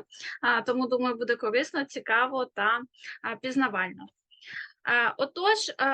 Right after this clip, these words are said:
на слайді ви бачите, е, три, е, уривки з популярних пісень.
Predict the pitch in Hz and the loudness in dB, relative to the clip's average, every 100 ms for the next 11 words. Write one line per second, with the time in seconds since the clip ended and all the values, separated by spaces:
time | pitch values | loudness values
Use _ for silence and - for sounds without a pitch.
0 | 269 254 254 247 247 247 240 277 330 311 | 2 2 0 0 0 -2 -2 -2 2 0
1 | 269 254 240 240 247 226 226 220 220 - | 0 -6 -4 -4 -4 -8 -4 -4 -4 -10
2 | - 233 220 277 285 240 202 - 226 220 | -6 -6 -2 2 4 4 2 -2 0 0
3 | - 254 254 254 - 220 220 220 - 226 | 2 4 4 2 -4 -2 -2 -6 -10 -2
4 | 240 226 214 220 - 277 - 440 523 | 4 4 4 0 -8 -6 0 0 -2